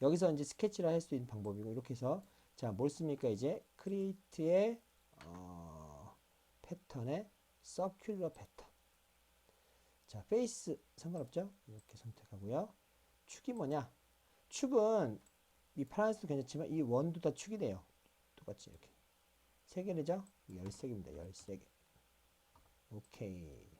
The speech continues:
자, 됐죠? 자, 여러분, 이제 쓰리디,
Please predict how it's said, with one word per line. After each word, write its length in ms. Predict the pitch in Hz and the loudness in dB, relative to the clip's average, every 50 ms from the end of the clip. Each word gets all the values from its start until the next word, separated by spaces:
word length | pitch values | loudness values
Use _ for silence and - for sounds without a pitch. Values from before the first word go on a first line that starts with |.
| _ _ _ | _ _ _
자, 160 | - - - _ | -20 -20 -20 _
됐죠? 240 | - 92 - - - _ _ _ _ _ _ _ _ _ _ _ _ _ _ _ _ - - - - - - - _ _ | -18 -18 -18 -18 -20 _ _ _ _ _ _ _ _ _ _ _ _ _ _ _ _ -20 -20 -20 -20 -20 -20 -20 _ _
자, 120 | - 180 | 4 8
여러분, 240 | 175 202 208 214 208 | 10 12 12 12 12
이제 200 | 196 185 175 175 | 10 8 8 6
쓰리디, 380 | 165 - - 233 233 214 220 | 6 6 2 2 2 0 -2